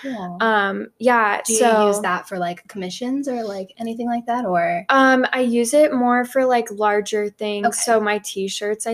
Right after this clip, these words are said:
Speaker 1: Oh,
Speaker 2: sell
Speaker 1: cool.
Speaker 2: on there
Speaker 1: Okay.
Speaker 2: just because the shipping is, like, really hard for me
Speaker 1: I
Speaker 2: to figure
Speaker 1: know.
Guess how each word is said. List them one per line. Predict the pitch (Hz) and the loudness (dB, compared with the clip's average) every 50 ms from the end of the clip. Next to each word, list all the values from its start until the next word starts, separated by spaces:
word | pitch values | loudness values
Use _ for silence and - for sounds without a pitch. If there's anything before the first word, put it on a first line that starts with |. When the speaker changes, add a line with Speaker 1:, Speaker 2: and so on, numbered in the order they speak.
| 226 | -2
Speaker 1:
Oh, | 240 233 | 0 0
Speaker 2:
sell | 247 240 247 | 2 2 2
Speaker 1:
cool. | 254 262 | 2 2
Speaker 2:
on | 262 262 262 269 | 0 0 2 2
there | 277 277 277 277 277 277 285 285 | 2 2 2 2 2 2 0 0
Speaker 1:
Okay. | 269 269 | -2 -2
Speaker 2:
just | - 240 226 - - | -2 0 0 -2 -4
because | - 226 - - 220 226 220 220 214 214 202 - - - - - _ _ - - - _ _ _ _ _ | -4 -10 -10 -6 -2 0 0 2 0 0 0 -2 -2 -2 -4 -6 _ _ -20 -20 -20 _ _ _ _ _
the | - 247 269 | -2 -2 0
shipping | 269 - - 233 220 226 269 294 320 | 0 0 -2 -2 -2 -2 0 -2 -2
is, | 359 359 | -2 0
like, | 381 403 370 311 - | 0 -2 -2 -2 0
really | 220 220 214 214 214 233 | 0 2 2 2 2 0
hard | 226 - 214 202 202 196 | -2 -4 -6 -8 -8 -8
for | - 226 208 | -8 -6 -6
me | 208 | -4
Speaker 1:
I | 208 | -2
Speaker 2:
to | 208 226 | -2 -2
figure | 233 - - - 247 240 262 247 226 214 | -4 -4 -2 0 0 2 2 2 2 2
Speaker 1:
know. | 202 | 2